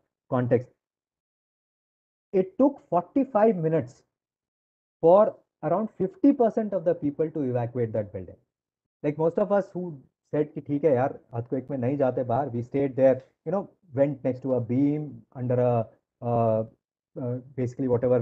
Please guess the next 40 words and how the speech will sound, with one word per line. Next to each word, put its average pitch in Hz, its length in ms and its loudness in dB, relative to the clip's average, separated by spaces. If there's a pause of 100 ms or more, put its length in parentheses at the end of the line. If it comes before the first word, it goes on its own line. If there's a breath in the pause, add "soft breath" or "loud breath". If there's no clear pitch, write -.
uh, 110 180 2
table 123 260 0
was 127 220 2
there, 185 280 0 (440)
and 156 220 0
then 165 240 4
came 151 220 4
out, 160 240 4
started 131 360 0
working, 123 320 0
ठीक 120 220 -4
है. 98 100 -4 (540)
That 160 200 2
building 180 260 2
took 220 220 -4
forty-five 185 460 0
minutes 165 280 -6
to 156 140 -6
be 160 220 -4
evacuated 135 500 -2
at 147 180 -6
fifty 131 240 -6
percent, 131 240 -2
of 143 240 0
fifty 131 220 -6
percent 135 400 -2
strength. 120 300 -6 (440)
If 147 160 0
it 175 80 2
was 175 140 2
an 190 120 -2
actual 170 420 -4
fire 139 260 0
situation, 165 580 -6 (160)
things 143 220 -6
would 147 100 -4
have 143 160 -4
been 165 240 -8 (100)
very, 151 260 6
very 147 300 2